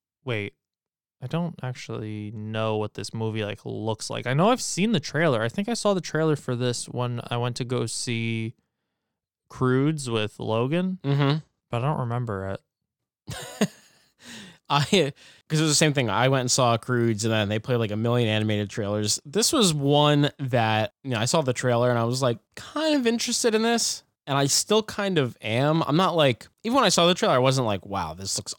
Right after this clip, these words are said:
Speaker 2: awesome." I was just intrigued 'cause there's some, some good star talent. Ben Schwartz, uh, is a voice in this movie. You know, he, he did a good job as Sonic. Will Arnett is the main character.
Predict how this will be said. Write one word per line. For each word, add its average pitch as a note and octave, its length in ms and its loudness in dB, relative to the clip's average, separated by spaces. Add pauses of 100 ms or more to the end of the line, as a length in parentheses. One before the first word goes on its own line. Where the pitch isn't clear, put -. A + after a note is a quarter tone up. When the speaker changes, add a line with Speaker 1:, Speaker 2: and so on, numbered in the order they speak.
Speaker 2:
awesome." G#2+ 360 -2
I D#3 80 4
was D#3+ 140 4
just D#3 200 0
intrigued B2 680 0
'cause C3 180 -2
there's C3+ 200 2
some, B2 320 2 (320)
some E3 180 0
good E3+ 360 2
star C3 280 2
talent. D3 400 -2
Ben C#3+ 180 4
Schwartz, C#3 600 2 (100)
uh, B2 300 2
is C#3 100 0
a C#3 60 0
voice C3 400 0
in D#3 180 0
this C#3+ 180 0
movie. C#3 460 2 (500)
You - 80 -12
know, G2+ 60 -4
he, A2 200 -4 (360)
he D3 200 -6
did B2+ 140 0
a A2+ 40 -2
good A#2 160 0
job A2+ 180 2
as G#2+ 80 0
Sonic. A2+ 560 0 (200)
Will C#3+ 200 2
Arnett C3 320 4
is A#2+ 100 -4
the A#2 100 -2
main A2+ 260 0
character. A2+ 580 0